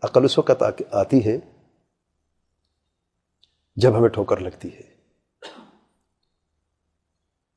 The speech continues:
شوگر، شوگر پہ لعنت بھیجنا، بلڈ پریشر پہ لعنت بھیجنا،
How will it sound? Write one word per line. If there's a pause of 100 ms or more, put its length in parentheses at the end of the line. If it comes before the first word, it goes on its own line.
شوگر، (840)
شوگر
پہ (800)
لعنت
بھیجنا، (360)
بلڈ
پریشر
پہ
لعنت
بھیجنا،